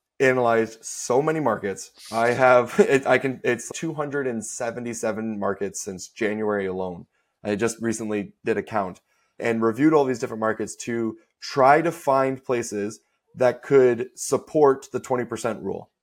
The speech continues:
and actually allow us to cash flow well in these la-, locations and be able to buy multiple properties in these locations. 'Cause there's a lot of little one-off places where you can get one property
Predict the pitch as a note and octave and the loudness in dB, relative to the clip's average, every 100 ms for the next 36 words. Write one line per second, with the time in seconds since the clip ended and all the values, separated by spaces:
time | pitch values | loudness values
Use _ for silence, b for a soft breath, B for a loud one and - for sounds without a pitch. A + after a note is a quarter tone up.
0 | _ B2 A#2+ A#2 B2+ C3+ D3 C3 A#2 A#2+ | _ -2 -2 0 0 0 0 0 2 2
1 | C#3 C3 A#2+ - - - B2 A#2+ A2+ A2 | 4 4 4 0 -10 -6 -2 0 0 -2
2 | G#2+ - - D3+ - C3+ A#2 B2 A#2 A2 | -4 -8 -2 -2 0 0 4 2 2 -2
3 | A#2 A#2 - A#2+ A#2 A#2 A#2 A2+ - C3+ | -2 -2 -4 -4 -2 -2 -4 -8 -4 -2
4 | C#3 C3+ C3 A#2+ A#2 A#2 A2 G#2+ - G#2 | 0 2 2 2 4 4 2 -2 -4 -4
5 | G#2+ G2+ G2 G2+ G2 F#2+ G2 G2 - - | -4 -2 -8 -8 -10 -8 -8 -8 -10 -10
6 | - C3 D#3 E3 F3 D#3+ C#3 C3 A2+ A#2 | -2 0 0 2 2 2 4 4 4 2
7 | A#2 A#2 A#2 A2+ A2 A2 G2+ G#2 G#2 A#2 | 2 0 -4 -4 -4 -4 -4 -6 -2 -2
8 | A#2+ A#2+ A#2+ G#2+ G#2 | 2 2 2 -2 -8